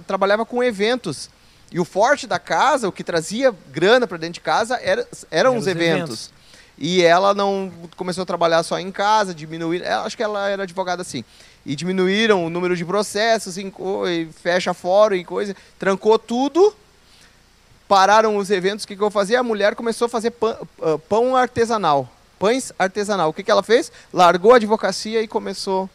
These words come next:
Speaker 1: largou o direito, e come-, porque é o que dava. E ela
Speaker 2: Sim.
Speaker 1: se descobriu ali.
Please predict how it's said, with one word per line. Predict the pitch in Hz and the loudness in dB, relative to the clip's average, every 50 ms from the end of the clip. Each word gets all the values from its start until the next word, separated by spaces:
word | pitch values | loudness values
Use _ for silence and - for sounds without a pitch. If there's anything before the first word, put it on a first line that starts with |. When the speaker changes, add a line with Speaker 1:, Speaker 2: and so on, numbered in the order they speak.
| _ _ _ - | _ _ _ -4
Speaker 1:
largou | - 147 170 175 175 202 220 | 2 4 4 6 6 6 4
o | 226 | 4
direito, | 180 208 185 185 196 214 - 226 202 - - - - | 2 0 2 2 2 0 0 -4 -10 -10 -10 -20 -14
e | - 165 | -10 -6
come-, | 196 190 - | -4 -4 -4
porque | - - 196 180 - - 208 | -4 -6 -6 -6 -4 0 2
é | 190 208 | 2 2
o | 226 214 | 2 -2
que | - 196 | -4 -2
dava. | 196 196 208 202 190 - - - - - - | 2 2 2 2 0 -4 -12 -20 -20 -6 0
E | 170 180 | 4 4
ela | 190 220 220 | 6 6 4
Speaker 2:
Sim. | 180 175 | 2 0
Speaker 1:
se | 226 185 | -4 -10
descobriu | - - 220 185 190 226 226 202 | -8 -6 -4 -2 0 2 2 2
ali. | 156 127 120 | 2 0 -6